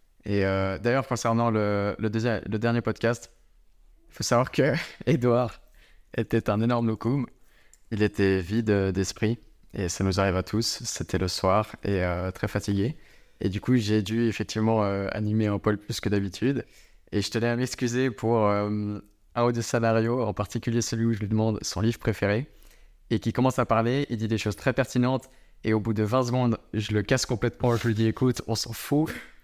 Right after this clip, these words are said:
Et du coup, euh, à la fin, j'ai craqué, j'ai dit, « Écoute, au final, euh, on s'en fout. » Mais c'était pas du tout pour être méchant, il y avait un truc derrière, enfin voilà,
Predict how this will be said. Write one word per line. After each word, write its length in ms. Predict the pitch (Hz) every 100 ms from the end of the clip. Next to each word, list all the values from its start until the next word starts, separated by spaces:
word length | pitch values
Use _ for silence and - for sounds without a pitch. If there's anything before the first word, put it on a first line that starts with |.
| - - - _ _ -
Et 140 | 117
du 140 | 101 101
coup, 180 | 120
euh, 200 | 120 110
à 40 | 104
la 80 | 101
fin, 140 | 117
j'ai 120 | 107
craqué, 440 | 101 104 - 110 104
j'ai 100 | 98
dit, « 120 | 101
Écoute, 260 | 98 107 -
au 60 |
final, 320 | - 101 98 95
euh, 100 | 92
on 120 | 110 95
s'en 160 | 98
fout. » 240 | - 107 110 - - -
Mais 80 | 110
c'était 160 | 101 107
pas 160 | 123
du 120 | 120
tout 140 | 117 123
pour 160 | 117
être 60 | 110
méchant, 420 | 107 98 110 110
il 100 | 110
y 40 | 101
avait 140 | 101
un 80 | 101
truc 160 | -
derrière, 280 | 98 92 92
enfin 180 | 98 95
voilà, 180 | 92